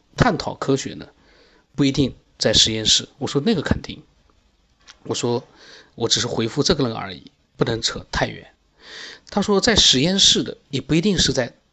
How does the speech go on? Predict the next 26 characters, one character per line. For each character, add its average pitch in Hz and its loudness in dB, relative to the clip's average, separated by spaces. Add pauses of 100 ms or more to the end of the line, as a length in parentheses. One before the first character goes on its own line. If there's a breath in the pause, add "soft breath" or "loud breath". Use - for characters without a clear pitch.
(160)
探 151 2
讨 - -10
科 - -6
学， - -14 (600 loud breath)
他 180 -2
说： 180 -2
“按 196 2
照 175 4
他 233 0
的 254 0
看 127 0
法， 98 -14
现 185 0
在 180 0
很 117 -4
多 175 2
人 135 0
做 160 -2
科 - -2
研 117 -2
就 156 -10
是 156 -6
为 135 0
了 120 -4
生 165 -2
存， - -12